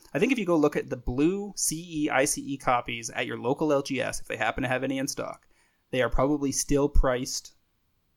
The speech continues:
more or less the same as they've been for a while. They probably don't, haven't moved them very fast 'cause nobody that's playing Legacy or Vintage is gonna play them.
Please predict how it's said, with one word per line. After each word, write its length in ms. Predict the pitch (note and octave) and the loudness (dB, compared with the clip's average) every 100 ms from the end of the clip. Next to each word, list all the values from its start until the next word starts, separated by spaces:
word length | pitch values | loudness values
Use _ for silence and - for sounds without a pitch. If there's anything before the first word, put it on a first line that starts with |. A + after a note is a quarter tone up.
| _ | _
more 180 | B2 A#2+ | -2 0
or 60 | A#2 | 0
less 200 | B2+ - | 0 0
the 80 | |
same 280 | C#3 C3+ C3+ | -2 -2 -2
as 80 | C3 | -2
they've 160 | C3+ C3 | -4 -2
been 160 | C3 | -4
for 100 | D3+ | -2
a 60 | D#3 | -2
while. 360 | A#2 A#2 - - _ - | -2 -2 -6 -12 _ -10
They 100 | B2 | 0
probably 260 | B2 C3 D3+ | 2 6 6
don't, 260 | D#3 C#3+ - | 6 0 0
haven't 320 | C#3+ C#3+ C#3+ | 2 2 4
moved 320 | D#3 F#3+ - | 6 4 2
them 160 | C3 A#2+ | -4 -2
very 240 | A#2 A2+ | -2 -2
fast 400 | - G#2+ C3+ - | -2 0 0 -2
'cause 180 | A#2+ A#2 | -6 -6
nobody 440 | A#2+ A#2+ C3 C3+ B2+ | -8 -4 0 0 0
that's 140 | B2 | -4
playing 260 | - C3 B2+ | -2 -2 0
Legacy 420 | B2+ C3 - B2+ | -2 -2 -4 -4
or 60 | C3 | 2
Vintage 340 | D3+ D3 B2 | 2 2 -2
is 100 | G#2+ | -6
gonna 160 | A2 A2 | -10 -8
play 220 | A#2 A2+ | -8 -8
them. 180 | B2+ | -10